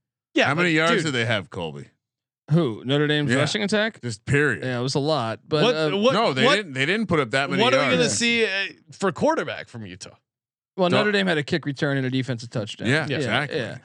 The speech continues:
Speaker 3: Um,
Speaker 2: Utah could do the same <laughs> shit.
Speaker 3: Yeah, no, but I still think though Hartman can make you pay a little bit, and the, like, what's the? I don't know. I feel like you gotta take U S C here unless we know Cam Rising's playing.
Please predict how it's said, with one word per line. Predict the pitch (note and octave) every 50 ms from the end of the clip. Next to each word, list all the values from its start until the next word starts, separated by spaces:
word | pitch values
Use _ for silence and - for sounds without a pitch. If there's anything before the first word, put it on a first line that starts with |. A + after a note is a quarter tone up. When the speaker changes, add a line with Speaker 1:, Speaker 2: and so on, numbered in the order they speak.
| _ _ _ _ _ _ _ _
Speaker 3:
Um, | - - E3 E3 E3 E3 E3 D#3+ D#3+ D3+
Speaker 2:
Utah | D3+ F3 D#3+ D3+
could | B2+ D3+ D#3+ C#3
do | A2+ C#3+ D3+
the | C3
same | A2+ - - B2+ G#2+ C#3+
<laughs> | C#3+
shit. | - - - D3 A#2+ - C3+ C3 - - _ _ _ _ _ _ _ _ _ _ _ _ -
Speaker 3:
Yeah, | E3 F3 F3+ E3+ C#3+ B2 - -
no, | F#3 G#3+ A#3+ C4 C4+ B3+
but | A#3 A3
I | G#3+ A3
still | A3 - - - C#4 B3+ G#3+
think | - A3+ A3 G3+ E3
though | - G3 F3+ E3+ D#3+ D#3 C#3+ C3+ - _ _ _ _ _ _ _ -
Hartman | F3 F#3 D#3 E3+ F#3 E3+
can | C#3 F3 E3
make | E3 D3+
you | C#3 C#3
pay | - E3+ D#3 C#3
a | C3
little | C3 C3+ B2 G#2+
bit, | F#2+ F#2 D#2 - -
and | - C#3+ C#3+ C#3+
the, | D3 C#3+ B2+ B2+ B2+ C3+
like, | C#3+ D3 C#3 C#3 B2+ - _ _ _ -
what's | D3+ F#3+ G3 F3 - -
the? | F3 F3 D3+ - - _ D2
I | G2 B2 G#3
don't | A3+ A3
know. | G3 C3+ G#2+ A#2+ -
I | - D3+
feel | C#3+ - A3 A3
like | G#3 F3
you | F#3
gotta | E3+ F3+ E3+ E3
take | - F#3 D#3+ D3+
U | E3 D#3+
S | C#3+ C3+
C | - F3+ E3+
here | E3 D#3 D3
unless | C#3+ D3 D3 -
we | - D3+
know | D3 C#3+ C3+
Cam | - D#3+ C3+ C3+ C3
Rising's | C3 B2 A#2+ A2+ G#2+ A2
playing. | - A#2+ A2+ G#2 F2 E2 -